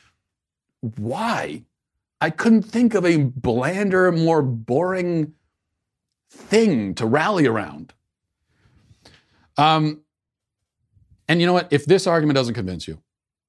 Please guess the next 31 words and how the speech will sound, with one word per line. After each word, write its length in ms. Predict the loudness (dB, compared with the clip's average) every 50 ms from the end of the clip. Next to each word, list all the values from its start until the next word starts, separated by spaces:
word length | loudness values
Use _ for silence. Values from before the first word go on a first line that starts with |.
| _ _ _ _ -6
then 240 | -2 0 2 2 2
what 180 | 2 2 2 2
about 260 | 2 0 0 0 -2
his 140 | -6 -8 -8
dance 360 | -8 -10 -10 -10 -10 -12 -14
part-, 360 | -14 -12 -12 -12 -14 _ _ -10
partner? 260 | -8 -8 -8 -8 -10
She's 240 | -2 -2 0 0 0
a 60 | 0
professional 640 | -2 -4 -6 -2 -2 -2 -2 -2 -4 -6 -6 -6 -6
dancer, 500 | -2 -2 0 0 0 -4 -6 -12 -14 -8 -6
and 80 | -6 -2
she's 160 | 0 -2 0
being 320 | 2 2 2 2 0 -4
tied 580 | -8 -10 -6 -2 0 0 0 0 -2 -4 -8 -4
to 80 | -2
this 220 | -2 -2 -2 -4 -6
lumbering 720 | -6 -4 -2 0 0 0 0 0 0 2 2 2 0 -2 _ -2 0
oaf 400 | 2 2 2 -2 -8 -20 -20 _ _ _ _ _ _ _ _ _ _ _ _ -2
for 160 | 0 0 0
months 480 | 2 0 0 2 2 2 0 -2 -2 -6
now. 240 | -6 -6 -6 -2 0
This 220 | 0 0 0 -2
is 100 | -4 -2
not 260 | 0 0 0 0 0
fair. 160 | 2 2 2
This 220 | 2 0 -2 -4 -6
is, 80 | -4
this 200 | -2 -2 -2 -2
has 100 | -4 -6
become 560 | -4 -4 -4 0 2 2 2 2 0 -2 -4